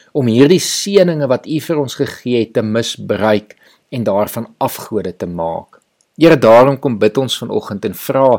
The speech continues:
dat U ons sal help, Here, om dit wat U vir ons gegee het met rentmeesterskap te gebruik en aan te wend, sodat ons U sal eer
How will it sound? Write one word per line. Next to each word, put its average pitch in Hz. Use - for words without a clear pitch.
dat 131
U 180
ons 180
sal 151
help, 92
Here, 87
om 120
dit 165
wat 160
U 170
vir 170
ons 143
gegee 160
het 165
met 92
rentmeesterskap 160
te -
gebruik 120
en 104
aan 196
te 147
wend, 92
sodat 135
ons 139
U -
sal 147
eer 147